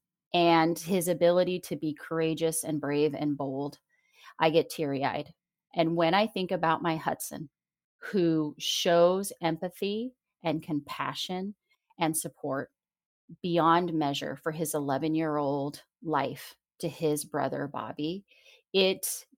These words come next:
just m-, makes my heart just gush. When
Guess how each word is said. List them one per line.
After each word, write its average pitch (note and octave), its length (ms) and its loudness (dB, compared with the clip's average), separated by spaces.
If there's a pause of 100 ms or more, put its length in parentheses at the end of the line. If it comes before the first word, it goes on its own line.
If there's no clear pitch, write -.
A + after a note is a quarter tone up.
just - 580 0 (340)
m-, E3 280 0 (280)
makes F3 400 0
my D3 140 -2
heart C#3 380 -2 (280)
just - 380 -4
gush. - 400 -8 (380)
When F3+ 420 2